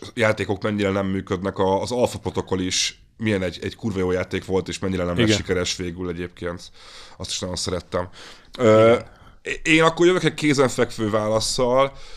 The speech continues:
Speaker 1: azért is, mert annak idején az egyik első játékaim egyike volt a, a G T A egy demója. Volt egy, ö, volt egy demo C D-m rajta négyszáz játékkal, még nem tudom, hogy lettem tíz éves, valami ilyesmi,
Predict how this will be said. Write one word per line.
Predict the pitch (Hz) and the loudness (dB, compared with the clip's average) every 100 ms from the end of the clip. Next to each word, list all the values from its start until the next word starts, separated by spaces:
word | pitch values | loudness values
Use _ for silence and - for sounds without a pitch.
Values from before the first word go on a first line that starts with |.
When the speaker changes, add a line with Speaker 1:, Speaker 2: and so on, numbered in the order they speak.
| - - - - - - - | -18 -20 -20 -20 -20 -18 0
Speaker 1:
azért | 131 120 113 | 2 4 2
is, | 113 | 2
mert | 120 113 | 0 0
annak | 123 110 | 0 0
idején | 110 110 110 | 0 0 2
az | 101 | 0
egyik | 113 107 | -2 -2
első | 127 113 101 104 | -2 0 0 0
játékaim | 98 95 95 98 98 | 0 -2 -2 0 0
egyike | 92 92 92 | -2 -4 -4
volt | 90 92 92 95 | 0 0 0 0
a, | 90 95 92 | 0 0 -2
a | 92 | -2
G | 101 92 | -2 -2
T | 101 | -2
A | 92 92 | -2 -2
egy | 87 82 - | -4 -6 -10
demója. | 104 92 101 95 90 90 101 135 - - _ - - | -2 2 4 2 2 2 0 -2 -12 -20 _ -20 -18
Volt | 95 110 104 - | 0 4 4 6
egy, | 95 87 101 | 4 4 0
ö, | 95 95 95 - - - - | 2 2 0 -6 -20 -20 -2
volt | 120 143 | 4 6
egy | 120 | 6
demo | 127 120 110 | 6 6 4
C | - 117 107 | 2 2 4
D-m | 123 127 | 4 6
rajta | 120 117 104 | 6 4 2
négyszáz | 113 113 110 92 | 0 0 0 0
játékkal, | 98 98 123 113 127 127 123 | 0 -2 -2 -4 0 2 2
még | 95 95 | -2 -10
nem | |
tudom, | 85 90 87 | -12 -12 -8
hogy | 92 | -8
lettem | 85 85 | -8 -12
tíz | - 92 92 101 | -10 -6 -4 -2
éves, | 113 85 - | -2 -4 -6
valami | 90 87 90 | -8 -6 -6
ilyesmi, | 104 - 131 131 | -4 -4 -4 -6